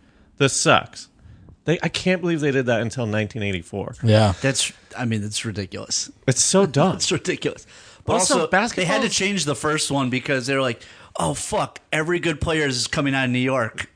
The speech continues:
Speaker 3: <laughs>
Speaker 1: Yeah.
Speaker 2: Oh, yeah.
Speaker 1: New York, Chicago, right?
Speaker 3: I, back then, not even.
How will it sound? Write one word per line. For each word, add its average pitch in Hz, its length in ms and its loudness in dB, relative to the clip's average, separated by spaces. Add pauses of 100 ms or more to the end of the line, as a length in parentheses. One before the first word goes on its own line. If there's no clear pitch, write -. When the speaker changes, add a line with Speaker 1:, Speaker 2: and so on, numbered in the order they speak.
(200)
Speaker 3:
<laughs> - 160 -2 (500)
Speaker 1:
Yeah. 180 360 0 (140)
Speaker 2:
Oh, 135 180 6
yeah. 120 320 6
Speaker 1:
New 107 60 6
York, 160 120 4
Chicago, 113 640 2
right? 123 360 2 (840)
Speaker 3:
I, 151 160 -2
back 160 380 -4
then, 160 320 0
not 123 200 0
even. 113 280 0